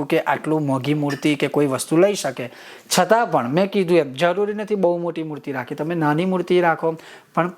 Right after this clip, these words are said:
પરફેક્ટ અને પ્રોપર રાખો. આમાં ફાયદો શું થશે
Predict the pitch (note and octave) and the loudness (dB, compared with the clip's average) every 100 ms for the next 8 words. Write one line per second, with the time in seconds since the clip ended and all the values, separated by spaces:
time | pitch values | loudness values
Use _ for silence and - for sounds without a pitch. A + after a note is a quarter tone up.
0 | - B2+ A#2 - E3 - C#3 D3 C#3 A2 | -4 -2 -2 -2 -2 -4 -4 -2 0 0
1 | B2+ A#2+ A#2 - A#2+ - - - D3+ F#3 | 0 0 -2 0 -4 -4 -16 2 4 4
2 | G3 G3 F#3+ G3 A3 F#3+ F#3 F#3+ G3 | 2 0 2 0 0 0 0 -2 -6